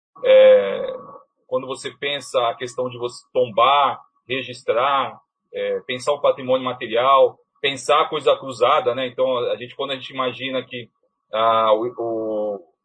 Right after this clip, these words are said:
não pode existir o material sem o imaterial, né? Então, é, é interessante, ah, esse diálogo que é,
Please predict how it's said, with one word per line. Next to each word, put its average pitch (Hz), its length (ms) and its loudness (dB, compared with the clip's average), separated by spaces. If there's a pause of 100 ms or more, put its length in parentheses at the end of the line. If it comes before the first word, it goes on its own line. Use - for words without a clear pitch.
(340)
não 123 160 -10
pode 147 240 4
existir 135 280 -4
o 135 40 -4
material 131 400 2
sem 135 220 -4
o 135 40 -6
imaterial, 127 760 2
né? 131 200 0
Então, 127 280 2
é, 127 160 4
é 127 60 2
interessante, 139 600 -4
ah, 117 200 4
esse 110 260 -12
diálogo 113 480 0
que 123 120 -2
é, 117 240 2